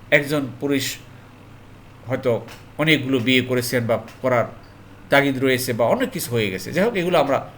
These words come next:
নিয়ে বেশি ডিটেল আলোচনা করবো না। এটা হলো আসল কথা যে রাসূলুল্লাহ সাল্লাল্লাহু আলাইহি ওয়াসাল্লামকে আল্লাহ স্বাধীনতা দিয়েছেন যে তুমি যাকে ইচ্ছা সরিয়ে রাখতে পারো, যাকে ইচ্ছা কাছে রাখতে পারো।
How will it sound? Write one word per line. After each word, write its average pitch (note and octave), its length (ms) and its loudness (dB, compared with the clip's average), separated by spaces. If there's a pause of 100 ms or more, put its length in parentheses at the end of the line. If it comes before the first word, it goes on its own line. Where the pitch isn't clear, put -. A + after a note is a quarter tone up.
(120)
নিয়ে B2 140 -4
বেশি A#2 200 0 (160)
ডিটেল A#2+ 240 -6
আলোচনা A2+ 340 -4
করবো C3+ 240 -4
না। G#3+ 140 -2 (360)
এটা D#3+ 160 2
হলো B2 160 4
আসল C3 200 -4
কথা D3 220 -2
যে A#3 220 2 (240)
রাসূলুল্লাহ - 100 -2
সাল্লাল্লাহু F#3 320 2 (120)
আলাইহি C3+ 100 0
ওয়াসাল্লামকে A#2+ 380 -2
আল্লাহ B2 240 0 (520)
স্বাধীনতা F3+ 460 0
দিয়েছেন F#3 380 0 (180)
যে A#2+ 80 -2
তুমি B2 220 -4
যাকে F#3 360 -2
ইচ্ছা G3+ 300 -2 (200)
সরিয়ে B2 260 0
রাখতে B2 260 0
পারো, G3 160 0
যাকে C#3 260 -4
ইচ্ছা - 160 -10
কাছে D#3 220 -4
রাখতে F2+ 240 -4
পারো। - 180 -12